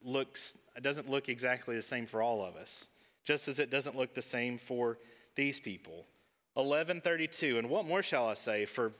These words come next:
time would fail me to tell of Gideon and Barak, Samson, Jephthah, of David and Samuel, and the prophets, who through faith conquered kingdoms, enforced justice,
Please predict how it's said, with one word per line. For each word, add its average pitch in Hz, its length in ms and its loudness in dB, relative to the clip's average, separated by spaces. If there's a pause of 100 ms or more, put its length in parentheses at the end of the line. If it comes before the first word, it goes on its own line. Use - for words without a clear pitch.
(520)
time 185 260 2
would 160 120 0
fail 214 380 2
me 139 180 0
to 117 100 0
tell 143 260 0
of 113 160 -2
Gideon 147 440 0
and 110 120 -4
Barak, 131 540 2 (260)
Samson, 170 600 0
Jephthah, 139 480 0
of 104 140 -6
David 160 340 2
and 110 140 -4
Samuel, 156 560 2 (320)
and 170 200 4
the 165 60 0
prophets, - 1040 0 (720)
who 180 140 4
through 185 240 2
faith 196 360 0
conquered 160 340 0
kingdoms, 160 540 -2
enforced 131 440 -2
justice, 156 560 0